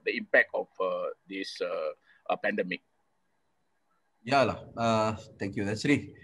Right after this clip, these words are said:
Speaker 2: Uh, based on the previous, uh, data dan analisis menyebutkan bahawa kalau, uh, overall federal berada dalam keadaan negatif, actually Selangor akan catatkan negatif yang lebih besar.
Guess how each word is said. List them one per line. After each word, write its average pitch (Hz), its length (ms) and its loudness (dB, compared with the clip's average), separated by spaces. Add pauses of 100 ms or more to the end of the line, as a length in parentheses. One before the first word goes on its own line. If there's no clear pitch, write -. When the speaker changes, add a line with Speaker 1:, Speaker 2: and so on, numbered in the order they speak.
(240)
Speaker 2:
Uh, 101 400 2 (460)
based 151 640 -2 (180)
on 113 480 2
the 107 320 0 (120)
previous, 147 720 0 (120)
uh, 95 240 -4
data 123 560 0 (480)
dan 107 240 0
analisis 113 760 -4 (360)
menyebutkan 117 480 0
bahawa 117 480 0
kalau, 117 720 2
uh, 95 600 -8 (280)
overall 143 600 6
federal 143 520 4
berada 120 320 0
dalam 113 320 2
keadaan 110 320 2
negatif, 117 480 0 (440)
actually 135 280 -8
Selangor 127 480 4
akan 120 400 2
catatkan 127 720 2 (240)
negatif 127 480 0
yang 113 160 2
lebih 110 200 0
besar. - 280 -6